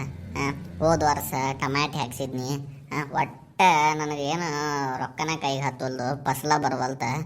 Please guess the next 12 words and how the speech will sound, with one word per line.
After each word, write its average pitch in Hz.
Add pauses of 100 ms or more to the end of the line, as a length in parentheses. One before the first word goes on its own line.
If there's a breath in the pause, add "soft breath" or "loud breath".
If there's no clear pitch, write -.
(400 loud breath)
ಭೂಮಿ 147
ತಾಯಿ, 139
ನಾ 131
ಏನ್ 143
ತಪ್ಪ್ 139
ಮಾಡಿನ 131
ಏನ? 127 (640 loud breath)
ಭೂಮಿ 143
ತಾಯಿ 139
ನನ್ 131
ಮ್ಯಾಗ 131
ಮುನಸ್ಕೊಂಡಾಳಪ್ಪ. 139